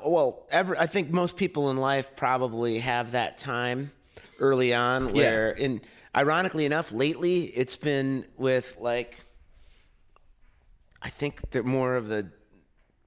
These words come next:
Speaker 1: e-, e-, e-, e-, like,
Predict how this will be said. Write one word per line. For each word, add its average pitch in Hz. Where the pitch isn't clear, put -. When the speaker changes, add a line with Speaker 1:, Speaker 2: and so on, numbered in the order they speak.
Speaker 1:
e-, 156
e-, 151
e-, 139
e-, 131
like, 123